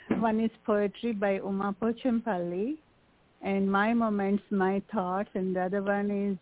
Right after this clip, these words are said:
My Moments, My Thoughts again. These are stuff, you know,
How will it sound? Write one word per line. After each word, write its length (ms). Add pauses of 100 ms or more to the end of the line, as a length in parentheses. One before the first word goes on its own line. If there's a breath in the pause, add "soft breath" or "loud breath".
(140)
My 240
Moments, 480
My 200
Thoughts 340
again. 640 (920 loud breath)
These 200
are 120 (120)
stuff, 240 (720)
you 140
know, 220